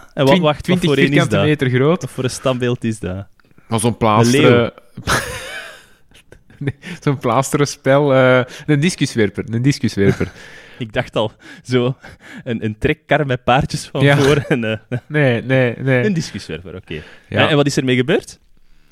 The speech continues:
Speaker 2: Dus een boom is op de discuswerper gevallen, maar dat heeft hem nog overleefd, de, eh, de discuswerper, maar dan een andere windstoot heeft hem van zijn sokkel geblazen.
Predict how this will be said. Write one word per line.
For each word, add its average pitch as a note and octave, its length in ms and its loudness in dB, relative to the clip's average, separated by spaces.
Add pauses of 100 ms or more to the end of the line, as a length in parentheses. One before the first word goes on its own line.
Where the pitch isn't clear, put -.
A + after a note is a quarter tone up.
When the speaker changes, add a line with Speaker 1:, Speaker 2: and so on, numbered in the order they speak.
(240)
Speaker 2:
Dus C3+ 220 -4
een C#3 120 2
boom F#3+ 180 2
is - 120 -6
op F#3 120 -6
de F#3+ 80 -4
discuswerper G3 640 -2
gevallen, F#3 320 -2
maar E3 100 0
dat D#3+ 80 4
heeft G#3+ 160 2
hem F3 100 -4
nog D#3+ 120 2
overleefd, C3+ 680 0 (120)
de, D#3 120 -2
eh, F3 640 2
de E3 100 -2
discuswerper, E3 640 -2
maar C#3+ 160 2
dan C3+ 400 0
een B2+ 100 2
andere D3 280 2
windstoot D3+ 680 -2 (360)
heeft C3 200 0
hem C3+ 100 -6
van B2+ 140 0
zijn C3 180 0
sokkel A2+ 340 0
geblazen. A2 560 2